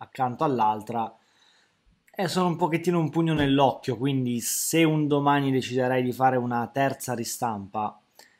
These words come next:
stacci un attimino attenta, non ti costa niente, dai. Concludiamo questo video acquisti con la conclusione di un manga in soli tre volumi e sto parlando di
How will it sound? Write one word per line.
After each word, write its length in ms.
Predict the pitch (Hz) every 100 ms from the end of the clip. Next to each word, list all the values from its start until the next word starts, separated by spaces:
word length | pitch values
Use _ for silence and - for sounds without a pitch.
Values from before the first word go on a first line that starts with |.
| _
stacci 380 | _ 190 139 -
un 80 | 123
attimino 380 | - 127 123
attenta, 420 | 117 - 123 120 131
non 160 | 135
ti 140 | 131 139
costa 320 | 143 - 131
niente, 480 | 127 131 107 104 110
dai. 180 | 120 - - _ _ - - - - _ _ _ _
Concludiamo 840 | 233 226 196 202 180 180 165 151
questo 320 | 147 147 156
video 220 | 156 165
acquisti 560 | 156 196 220 208 - 202
con 320 | 170 151 147
la 340 | 139 143 175
conclusione 640 | 170 156 147 147 139 147 135
di 80 | 127
un 100 | 135
manga 360 | 135 131 120
in 140 | 117 117
soli 400 | - 175 151 127
tre 200 | 127 123
volumi 560 | 120 131 196 214 214
e 60 | 185
sto 180 | - 127
parlando 420 | 127 123 139 135
di 260 | 120 120